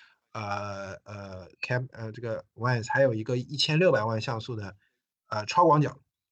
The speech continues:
然后前置是一个八百万像素的，呃，前摄像头，就一个，然后是从这个，呃，这个视角来看，比前两代好像都有所，呃，都降了一点。然后电池的话是四千毫安时。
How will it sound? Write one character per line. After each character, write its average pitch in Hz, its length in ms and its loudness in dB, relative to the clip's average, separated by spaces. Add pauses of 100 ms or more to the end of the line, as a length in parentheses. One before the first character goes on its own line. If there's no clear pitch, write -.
(240)
然 123 100 -4
后 - 20 -2
前 123 260 2
置 151 120 4
是 151 140 4
一 135 40 4
个 131 120 -2
八 143 140 2
百 123 120 4
万 107 140 4
像 107 200 -6
素 117 180 -8
的， 92 440 -10 (140)
呃， 98 160 -18 (340)
前 101 100 -20
摄 104 60 -20
像 104 160 -20
头， 95 60 -20 (220)
就 107 80 -20
一 107 120 -20 (120)
个， 117 180 -14 (100)
然 98 80 -20
后 113 160 -8 (100)
是 143 300 -2
从 120 400 -8
这 143 120 0
个， 110 340 0 (460)
呃， 104 320 -4 (360)
这 - 120 -10
个 113 240 6
视 208 240 8
角 143 160 8
来 - 80 0
看， 120 180 -6
比 110 140 -12
前 113 380 4
两 104 340 -6
代 120 220 0
好 104 180 -10
像 107 160 -8
都 180 240 2
有 117 260 -4
所， 85 560 -10 (280)
呃， - 120 -20 (160)
都 151 120 -4
降 202 260 2
了 - 60 -10
一 - 40 -18
点。 - 160 -20 (380)
然 113 100 -8
后 127 40 -2
电 170 180 4
池 127 160 2
的 120 60 2
话 131 160 4
是 127 160 -4
四 139 200 -8
千 131 180 0
毫 110 80 2
安 101 140 -6
时。 - 200 -16